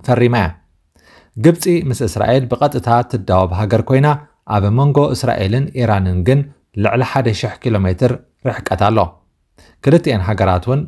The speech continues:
ጎረባብቲ ኣይኮናን። ሎሚ ንግሆ ሓንቲ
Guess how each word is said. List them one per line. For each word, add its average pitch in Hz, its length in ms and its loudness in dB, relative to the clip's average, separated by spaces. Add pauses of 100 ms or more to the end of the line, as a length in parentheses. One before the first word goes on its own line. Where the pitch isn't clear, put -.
ጎረባብቲ 101 540 0 (160)
ኣይኮናን። 107 480 0 (800)
ሎሚ 160 220 4
ንግሆ 160 280 2 (160)
ሓንቲ 123 340 -2